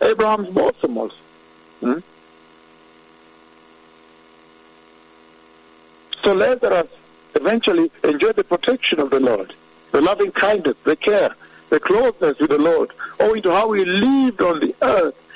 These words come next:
here. How amazing. And yet in Revelation chapter three, verse seventeen, Revelation chapter three, verse seventeen, look at this now. The two different ways of living on this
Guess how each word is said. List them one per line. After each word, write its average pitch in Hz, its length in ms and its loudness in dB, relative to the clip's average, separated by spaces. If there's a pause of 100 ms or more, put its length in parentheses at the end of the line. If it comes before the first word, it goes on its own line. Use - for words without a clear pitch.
(160)
here. 208 340 0 (3500)
How 202 280 2
amazing. 165 720 0 (840)
And 151 120 2
yet 214 120 0
in 226 100 0
Revelation 226 540 0
chapter 220 240 -2
three, 208 300 0
verse 175 280 -2 (320)
seventeen, 131 720 -4 (960)
Revelation 170 600 0
chapter 196 260 -2
three, 180 180 0
verse 147 240 -2
seventeen, 139 340 -2
look 214 160 -2
at 151 120 -2
this 143 200 0
now. 104 160 -4 (380)
The - 80 0
two - 240 -2
different 202 360 -2
ways 175 460 0
of 139 160 0
living 160 360 -2 (340)
on 139 160 0
this 175 140 0